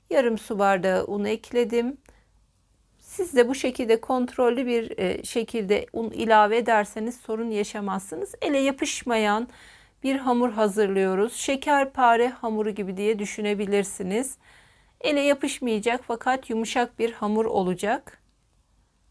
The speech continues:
Çok güzel bir hamur oldu bakın.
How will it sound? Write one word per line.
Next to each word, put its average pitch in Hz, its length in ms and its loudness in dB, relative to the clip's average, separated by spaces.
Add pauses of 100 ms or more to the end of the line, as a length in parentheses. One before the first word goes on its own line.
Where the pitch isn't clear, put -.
(3500)
Çok 302 260 -4
güzel 240 380 2
bir 269 100 -2
hamur 220 320 -2
oldu 196 360 0
bakın. 226 480 -4